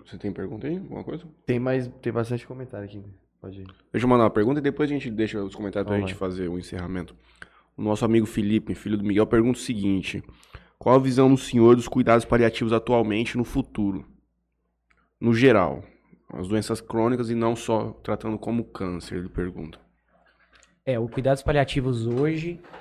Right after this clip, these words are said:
Speaker 3: é uma tendência, né? Assim como a gente vem descalonando o tratamento, que é uma tendência, usando melhores tecnologias, cirurgias menores, cirurgias robóticas, cirurgias videolaparoscópicas, et cetera. A tendência de,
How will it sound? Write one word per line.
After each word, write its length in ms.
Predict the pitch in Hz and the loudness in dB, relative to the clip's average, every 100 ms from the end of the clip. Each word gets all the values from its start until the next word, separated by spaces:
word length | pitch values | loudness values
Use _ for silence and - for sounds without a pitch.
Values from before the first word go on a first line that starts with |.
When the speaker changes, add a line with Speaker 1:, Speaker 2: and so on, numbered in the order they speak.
| - _ - | -20 _ -8
Speaker 3:
é 80 | |
uma 240 | 117 131 135 | -6 -6 -4
tendência, 640 | 135 165 127 113 113 113 | -2 -2 -2 -4 -6 -8
né? 260 | 110 123 123 - _ _ _ _ _ _ _ | -8 -8 -10 -16 _ _ _ _ _ _ _
Assim 200 | - 151 | -6 -2
como 100 | 147 | 2
a 40 | |
gente 180 | 151 147 | 2 0
vem 140 | 139 139 | -2 -4
descalonando 720 | - - 139 127 131 156 156 | -4 0 2 2 0 0 0
o 40 | |
tratamento, 480 | 147 127 123 127 127 | -2 -2 -2 -4 -4
que 60 | 120 | -6
é 20 | |
uma 100 | 120 | -6
tendência, 640 | - 120 120 139 139 117 - | -6 -4 -2 -4 -4 -10 -10
usando 320 | 120 127 127 | -6 -2 -2
melhores 340 | 123 120 127 123 | 0 2 0 0
tecnologias, 880 | 123 - 123 120 110 113 139 135 113 | -4 -4 -2 -2 -2 -2 0 0 -2
cirurgias 460 | 131 127 123 143 | 0 0 2 2
menores, 680 | 135 127 117 120 135 127 117 | 2 0 -2 -2 0 -2 -4
cirurgias 340 | - 123 131 131 | -6 -4 -4 -4
robóticas, 640 | 127 104 120 135 117 - | -6 -2 0 0 -2 -8
cirurgias 380 | - 127 123 135 | -14 -10 -8 -8
videolaparoscópicas, 1120 | 123 131 135 135 127 - 131 139 135 135 120 | -8 -8 -6 -6 -8 -8 -4 -2 -2 -4 -10
et 100 | 120 | -12
cetera. 400 | - 135 139 - _ _ _ _ _ _ _ _ | -8 -6 -6 -8 _ _ _ _ _ _ _ _
A 80 | 123 | -4
tendência 560 | 147 139 135 139 151 | -2 0 0 0 -2
de, 580 | 135 135 147 143 135 | -4 -2 0 0 -2